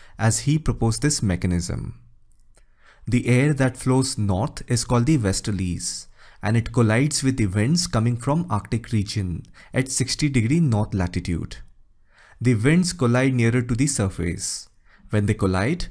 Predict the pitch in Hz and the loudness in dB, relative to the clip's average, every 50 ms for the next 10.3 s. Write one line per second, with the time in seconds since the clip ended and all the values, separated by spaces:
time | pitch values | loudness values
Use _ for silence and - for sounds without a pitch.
0 | - - - - - 120 117 - 120 107 98 90 92 92 107 139 143 - - - | -12 -16 -10 -4 -2 -2 0 2 2 2 2 2 2 2 2 2 0 -2 -6 -2
1 | 113 120 127 139 143 156 156 - 127 113 107 95 - - 98 92 - - 120 135 | 0 2 2 2 2 2 0 0 0 0 0 0 0 -2 -2 -2 -2 -4 -4 -2
2 | 180 214 - - - - - - - - - - - 135 135 160 185 185 165 143 | -2 -2 -4 -6 -8 -10 -12 -20 -20 -20 -20 -2 2 4 4 4 4 4 4 4
3 | 147 156 151 139 135 139 143 143 127 120 120 117 - - 123 - - - 92 85 | 4 2 2 2 2 2 2 2 2 2 0 0 -2 -4 -4 -2 -2 -2 -2 -2
4 | 80 78 - - - - - - - - - - - 127 110 120 127 127 104 98 | -4 -4 -8 -10 -14 -18 -18 -20 -20 -18 -10 -2 0 0 2 2 2 2 2 0
5 | 92 87 85 82 85 78 78 - - - - - - - - - - - - - | 0 0 0 -2 -4 -4 -6 -6 -8 -8 -10 -12 -16 -20 -20 -20 -20 -20 -12 -4
6 | - 104 113 110 95 113 110 107 110 107 - 113 117 135 156 151 135 117 101 98 | 0 2 2 4 4 4 4 4 2 0 0 2 4 4 4 4 4 4 4 4
7 | 90 95 117 156 202 - - - - - - - - - 127 123 156 143 131 120 | 2 2 2 0 0 0 -4 -4 -6 -8 -14 -18 -10 -4 0 2 2 2 2 2
8 | 113 - 135 131 - 147 143 135 - 139 131 147 175 180 180 - - 120 107 107 | 2 2 2 2 4 2 2 2 0 -2 -2 -2 -2 -2 -4 -2 0 2 4 4
9 | 110 113 - 139 156 170 - 120 - - - - - 90 - 92 85 - - - | 2 2 2 0 0 2 2 0 0 0 0 -2 -2 -2 0 0 -2 -2 -2 -4
10 | 85 82 80 80 - | -4 -4 -4 -6 -8